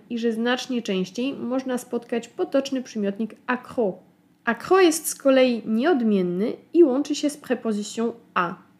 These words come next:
Powiemy więc przykładowo, il est accro albo elle est accro à l'héroïne. On jest uzależniony albo ona jest uzależniona od heroiny. Z kolei ostatni wers ostatniej zwrotki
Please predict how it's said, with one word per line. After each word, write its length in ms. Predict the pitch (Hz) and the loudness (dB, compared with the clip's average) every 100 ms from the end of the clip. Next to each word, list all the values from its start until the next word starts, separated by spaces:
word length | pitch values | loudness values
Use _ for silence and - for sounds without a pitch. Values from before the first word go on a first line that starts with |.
| _ _ _ | _ _ _
Powiemy 440 | 208 214 302 339 | 0 2 2 2
więc 220 | 226 220 - | 2 -2 -4
przykładowo, 880 | - - 202 180 170 180 240 - - | -14 -4 -2 0 0 0 -4 -6 -2
il 180 | 254 | 2
est 160 | 294 294 | 2 0
accro 580 | 262 247 - - 196 285 - | -4 -4 -6 -4 -2 -2 -8
albo 400 | 214 196 202 - - | -4 -2 -2 -6 0
elle 220 | 269 269 | 4 4
est 120 | 285 - | 2 0
accro 600 | 208 196 - 208 233 - _ | -4 -6 -4 -2 -2 -6 _
à 120 | - 220 | 0 2
l'héroïne. 580 | 220 202 185 165 156 208 _ _ - | 4 4 2 2 -4 -12 _ _ -6
On 220 | 233 240 | 0 2
jest 380 | 226 220 - - | 4 2 -2 -6
uzależniony 800 | 202 196 185 185 180 170 196 294 - | 0 2 2 0 0 0 -2 -4 -6
albo 380 | 196 185 - - | -4 -2 -4 -2
ona 300 | 233 247 226 | -2 2 2
jest 260 | 202 214 - | 2 -2 -6
uzależniona 760 | 208 196 180 175 190 185 - | -2 0 0 0 -2 -2 -4
od 220 | 202 208 - - | -4 -6 -8 -16
heroiny. 600 | - 190 170 156 147 - _ _ _ _ _ - | -4 -2 -2 -4 -8 -12 _ _ _ _ _ -10
Z 100 | - | -4
kolei 400 | 233 247 302 - | 2 4 4 2
ostatni 640 | 277 - 339 - 381 269 | -4 0 0 2 2 2
wers 340 | 208 214 214 - | 4 2 0 -10
ostatniej 500 | 208 220 220 220 208 | -4 -4 -2 -2 -4
zwrotki 720 | 202 185 170 - 190 208 | -2 -2 -4 -10 -10 -10